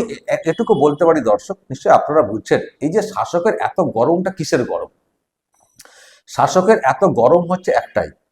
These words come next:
ভুয়ো ভোটার দিয়ে ভোট করানো। অন্যান্য অনেক কারচুপি করে বলে অভিযোগ রয়েছে, কিন্তু বড় কারচুপি যেটা হয়ে থাকে ভুয়ো ভোটার দিয়ে ভোট করানো। মানে তালিকাতে নাম আছে, ভোটার নেই, ছাপ্পা ওই মানে এ করে অন্যের ভোট দিয়ে এ-,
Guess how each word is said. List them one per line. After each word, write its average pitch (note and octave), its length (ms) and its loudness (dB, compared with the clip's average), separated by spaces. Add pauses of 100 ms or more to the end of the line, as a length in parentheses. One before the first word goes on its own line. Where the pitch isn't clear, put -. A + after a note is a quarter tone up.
(160)
ভুয়ো D3 260 2
ভোটার B2+ 380 0
দিয়ে D3 120 -2
ভোট G2+ 180 -6 (120)
করানো। D#2 300 -6 (680)
অন্যান্য C#3+ 380 0
অনেক F#3+ 280 2
কারচুপি G3 380 2 (380)
করে E3+ 200 6
বলে F#3 180 4
অভিযোগ F3 420 4
রয়েছে, F3 360 4
কিন্তু E3+ 320 -2
বড় D#3 320 4 (100)
কারচুপি F#3 400 2
যেটা E3 200 0
হয়ে C3+ 160 -2
থাকে E3+ 240 -4
ভুয়ো B2+ 320 -4
ভোটার A#2 340 -2
দিয়ে A#2+ 180 -4
ভোট A2 200 -6
করানো। F2 380 -4 (480)
মানে C3 120 4
তালিকাতে D#3 400 4
নাম D#3 220 2
আছে, F3+ 180 2
ভোটার D#3+ 360 2
নেই, A3 400 -12
ছাপ্পা - 760 4
ওই B2 280 0
মানে A2+ 180 0
এ C#3 220 2
করে D3 180 4
অন্যের C3+ 380 0
ভোট B2 280 -4
দিয়ে B2 340 0
এ-, C#3+ 100 -2